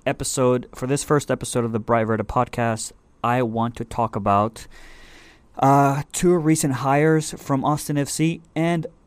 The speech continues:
uh, to top it off, I will share my experience in the Austin F C Experience Tour. Uh, this first episode is gonna be pretty short. Uh, just, you know, it's a pilot.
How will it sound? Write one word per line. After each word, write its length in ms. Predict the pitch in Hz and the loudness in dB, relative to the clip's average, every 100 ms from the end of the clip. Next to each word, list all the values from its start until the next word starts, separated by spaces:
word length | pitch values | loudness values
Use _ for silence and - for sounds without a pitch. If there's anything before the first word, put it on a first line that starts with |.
| _ - | _ -2
uh, 240 | 127 123 | 0 0
to 100 | - | -2
top 240 | 131 139 | -4 -2
it 60 | 135 | 2
off, 180 | 131 - | 0 0
I 100 | 131 | 0
will 280 | 123 120 - _ _ _ | 2 0 -4 _ _ _
share 340 | - - 147 139 | -10 -2 2 4
my 160 | 135 | 4
experience 640 | 120 - - 120 117 113 117 | 0 -2 -2 0 2 0 -2
in 80 | |
the 120 | 113 113 | -2 -2
Austin 320 | 113 113 - | -2 -2 -4
F 140 | 113 110 | -4 -4
C 400 | - 113 110 120 - | -2 0 0 -2 -12
Experience 680 | - - - 131 135 127 - | -12 -10 -2 2 2 2 -2
Tour. 360 | 147 135 131 135 _ _ _ _ _ _ _ _ _ _ - - | 0 2 0 -4 _ _ _ _ _ _ _ _ _ _ -20 -10
Uh, 540 | 110 107 101 101 104 - _ _ _ _ _ _ - | -6 -4 -4 -4 -6 -10 _ _ _ _ _ _ -2
this 180 | 139 | 0
first 240 | - 135 - | 2 0 2
episode 220 | 127 120 | 0 0
is 80 | 120 | -2
gonna 120 | 117 | -2
be 120 | 110 | -2
pretty 260 | 107 123 107 | -4 -4 -6
short. 420 | - 123 117 - _ _ - | -4 0 2 0 _ _ -10
Uh, 220 | 104 101 | -6 -4
just, 320 | 101 107 - | -4 -8 -8
you 80 | - | -6
know, 100 | 107 | -4
it's 140 | 98 98 | -4 -6
a 40 | |
pilot. 460 | - 95 101 107 | -2 0 2 0